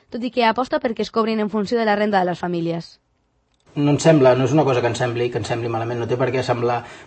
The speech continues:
Speaker 2: malament. El que, el que és evident és que, és que el ibi, que, bueno, passa, el ibi o la, eh, passa com, com amb moltes altres coses, s'hauria de cobrar en funció de la, de la capacitat de renda de cada per-, és complicat, és difícil?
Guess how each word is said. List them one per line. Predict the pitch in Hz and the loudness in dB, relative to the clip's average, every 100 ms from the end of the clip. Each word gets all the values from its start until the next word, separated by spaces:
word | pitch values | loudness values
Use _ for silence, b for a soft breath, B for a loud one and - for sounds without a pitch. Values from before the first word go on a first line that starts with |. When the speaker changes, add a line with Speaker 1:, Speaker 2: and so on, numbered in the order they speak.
| - | -6
Speaker 2:
malament. | 117 123 | -2 0
El | 110 | 0
que, | 120 | -2
el | 117 123 | -2 0
que | |
és | 123 | 2
evident | 123 123 127 | 4 4 2
és | 135 | 0
que, | - 135 123 117 B B _ | 2 4 4 2 B B _
és | 120 | -12
que | - 110 | -2 2
el | 117 | 6
ibi, | 127 127 131 131 | 6 6 4 4
que, | 123 123 | 0 -2
bueno, | 110 107 - | -2 -2 -4
passa, | 113 113 110 113 | -4 -2 -4 0
el | 113 117 | 2 4
ibi | 120 120 117 | 4 4 4
o | 113 | 2
la, | 110 110 110 107 - - - | 2 0 -2 -6 -14 -14 -4
eh, | 110 113 113 | -2 -2 0
passa | 120 - 127 | 0 0 0
com, | 127 120 120 117 | 0 -2 -4 -4
com | 117 | -2
amb | 117 120 | -2 0
moltes | 120 120 | 0 0
altres | 113 107 | -2 -4
coses, | 110 113 110 | -6 -6 -4
s'hauria | 117 113 113 | -2 0 0
de | 117 113 | 0 0
cobrar | 123 123 | 2 2
en | 127 | 0
funció | 139 127 117 | -2 -2 0
de | 110 120 | 0 0
la, | 110 | 0
de | - - - 120 | -4 -16 -6 -2
la | 110 | -2
capacitat | - 104 110 | -2 -4 -2
de | 104 113 | -2 0
renda | 110 110 | 0 -2
de | 113 110 | -2 -2
cada | 113 113 113 | -2 -2 -4
per-, | - - 131 | -8 -6 -4
és | 110 - | -4 -2
complicat, | 147 131 127 139 127 | -2 2 2 2 2
és | 123 | 0
difícil? | 120 156 110 | -2 -2 -4